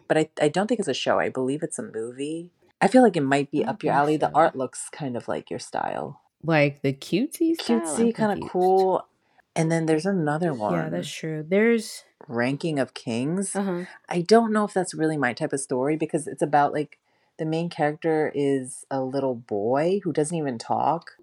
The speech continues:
Speaker 2: That's season two, though.
Speaker 1: What? Ranking of Kings?
Speaker 2: That's season two. Yeah, Ranking of Kings has been out for a little while.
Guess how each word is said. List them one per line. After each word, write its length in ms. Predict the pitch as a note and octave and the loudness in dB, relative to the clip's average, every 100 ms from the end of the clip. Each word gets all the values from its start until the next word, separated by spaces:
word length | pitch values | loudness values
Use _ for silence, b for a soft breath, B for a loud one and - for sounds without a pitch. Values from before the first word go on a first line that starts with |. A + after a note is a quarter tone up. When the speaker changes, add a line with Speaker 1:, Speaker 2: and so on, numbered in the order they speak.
| _ | _
Speaker 2:
That's 140 | C#4+ | -2
season 340 | - F4+ C#4 G3 | 4 4 6 2
two, 540 | - A#3+ B3+ D3 - - | 0 0 2 0 -4 -8
though. 340 | C#3 - D3+ - | -8 -8 -12 -4
Speaker 1:
What? 260 | - B3 A4 | 4 4 4
Ranking 320 | - E3+ A#3+ C#3+ | 0 2 2 0
of 80 | |
Kings? 440 | - D3 C#4+ - - _ | 0 -2 -2 -8 -18 _
Speaker 2:
That's 200 | C4 C#4+ | -4 0
season 400 | - D#4 C#4+ A3 | 2 4 4 0
two. 580 | A3 A#3+ C#4 A3+ D3 D#3 _ _ | 0 0 2 2 -2 -6 _ _
Yeah, 220 | G#3+ A#3 G3+ | 4 4 4
Ranking 420 | F#3+ C4 D4 C4+ | 2 2 2 0
of 140 | G#3 | 0
Kings 320 | - B3 C#4 G#3 | 0 0 0 0
has 140 | F3 | -2
been 240 | D#3 F#3+ | 0 0
out 240 | G#3+ C3+ - | -2 -6 -6
for 120 | D#3 | -4
a 60 | D3+ | -2
little 240 | E3+ G3+ | -2 -2
while. 340 | D3+ C3+ - | -4 -8 -12